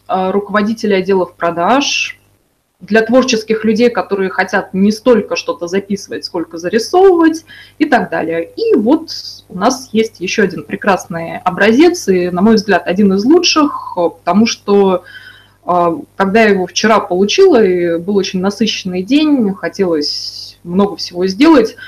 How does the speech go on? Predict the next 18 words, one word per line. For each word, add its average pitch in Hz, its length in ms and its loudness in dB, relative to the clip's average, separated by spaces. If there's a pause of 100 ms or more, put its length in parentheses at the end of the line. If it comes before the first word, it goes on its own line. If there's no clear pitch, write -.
(100)
но 185 80 -6
я 226 120 4
не 247 80 6
смогла 220 340 2
от - 140 -2
него 170 200 -2
от-, 151 200 -6
оторваться, 233 540 -4
пока - 280 -6
не 185 100 0
заполнила, 170 640 -4
не - 80 -20
записала 170 440 -4
свои - 260 -16
цели 175 240 -10
на - 160 -18
месяц - 300 -20
вперёд, 349 400 -2